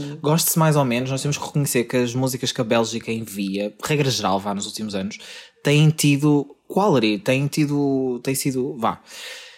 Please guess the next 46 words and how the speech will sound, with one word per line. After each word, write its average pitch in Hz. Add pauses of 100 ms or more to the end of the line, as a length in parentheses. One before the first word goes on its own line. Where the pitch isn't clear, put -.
(280)
E 156
este 190
ano 123
eu 143
acho 156
que - (180)
tá 165
cá 175
outra 156
vez. 147
Pá, 127
não 147
é 180
que 180
eu 175
mais 156
adoro, 113
eu 131
sinto 170
que 175
ainda 170
tenho 160
que 156
ouvir 139
melhor. 110 (560)
Mas 151
eu, 165 (160)
ao 165
ouvir 160
a 143
música, 110
embora 139
seja 139
uma 139
coisa 120
bastante 117
diferente, 101
eu 110
pus-me 160
a -
imaginar 143
umas 143
vibes 127
de 127
Loic 123
Notet. -